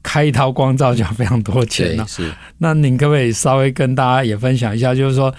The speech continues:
Speaker 1: 现在在高阶的制造里面，光罩扮演的角色，然后 roughly 让听众朋友有一点概念，说这一套光罩大概多少？
Speaker 2: 嗯。是，其实光罩的制程没有很长哦，如果比较起前段的晶圆制造哈，光罩大概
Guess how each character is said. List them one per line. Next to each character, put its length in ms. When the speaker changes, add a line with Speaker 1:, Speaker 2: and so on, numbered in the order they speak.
Speaker 1:
现 140
在 80
在 280
高 240
阶 220
的 140
制 240
造 220
里 140
面， 240
光 220
罩 120
扮 200
演 100
的 60
角 200
色， 220
然 100
后 220
roughly 400
让 240
听 140
众 140
朋 100
友 80
有 80
一 60
点 180
概 180
念， 160
说 160
这 160
一 140
套 200
光 220
罩 160
大 120
概 120
多 200
少？ 180
Speaker 2:
嗯。 60
是， 360
其 180
实 80
光 300
罩 240
的 380
制 260
程 360
没 220
有 120
很 240
长 300
哦， 220
如 80
果 120
比 140
较 280
起 320
前 280
段 220
的 100
晶 200
圆 200
制 200
造 220
哈， 280
光 180
罩 160
大 200
概 340